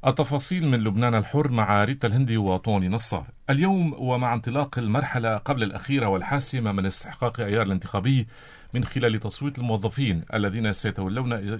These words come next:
إدارة وإجراء الانتخابات الأحد، لا شيء يعلو رغم الصمت الانتخابي الإعلامي على صوت المواقف الداعية إلى الاندفاع بكثافة إلى صناديق الاقتراع واقتلاع المنظومة السياسية الحاكمة الفاسدة المفسدة من جذورها،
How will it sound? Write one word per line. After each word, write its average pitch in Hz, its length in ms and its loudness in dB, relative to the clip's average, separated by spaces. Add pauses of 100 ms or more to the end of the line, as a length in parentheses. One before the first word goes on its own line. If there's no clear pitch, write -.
إدارة 113 460 0
وإجراء 95 480 -2
الانتخابات 107 540 0
الأحد، 120 500 -2 (300)
لا 101 260 0
شيء 123 300 -2
يعلو 117 400 2
رغم 101 240 0
الصمت 113 340 -4
الانتخابي 107 460 -2
الإعلامي 113 520 2 (420)
على 120 440 2
صوت 139 380 -4
المواقف 117 720 2
الداعية 120 560 2 (280)
إلى 113 140 4
الاندفاع 104 520 2
بكثافة 120 640 -2
إلى 107 200 -2
صناديق 110 440 -4
الاقتراع 117 500 2 (380)
واقتلاع 113 600 0
المنظومة 107 600 0
السياسية 104 560 -2
الحاكمة 113 540 0
الفاسدة 123 520 -2
المفسدة 123 440 -4
من 120 120 -2
جذورها، 104 600 2